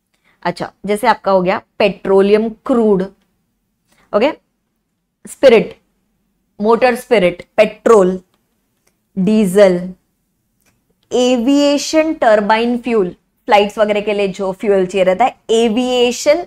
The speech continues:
टरबाइन फ्यूल and natural gas, मतलब सब relating to वही पेट्रोल, पेट्रोलियम प्रोडक्ट्स, एटसेटरा, क्रूड, पेट्रोलियम क्रूड, पेट्रोल, डीजल, एटीएफ़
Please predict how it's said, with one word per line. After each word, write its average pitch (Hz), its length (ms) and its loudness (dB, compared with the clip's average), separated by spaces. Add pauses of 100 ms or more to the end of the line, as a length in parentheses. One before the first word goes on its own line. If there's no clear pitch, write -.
(180)
टरबाइन 214 540 4
फ्यूल 185 300 -4 (840)
and 349 200 -6
natural - 360 -6
gas, - 240 -20 (800)
मतलब 359 160 0
सब 349 220 4
relating 254 560 4
to 262 80 -2
वही 247 220 4
पेट्रोल, 220 480 -2
पेट्रोलियम 208 480 -2
प्रोडक्ट्स, 190 360 0
एटसेटरा, - 500 -6 (200)
क्रूड, 262 320 -2 (260)
पेट्रोलियम 233 440 2
क्रूड, 277 240 -2 (240)
पेट्रोल, 240 420 0
डीजल, 208 460 -4 (340)
एटीएफ़ 247 500 0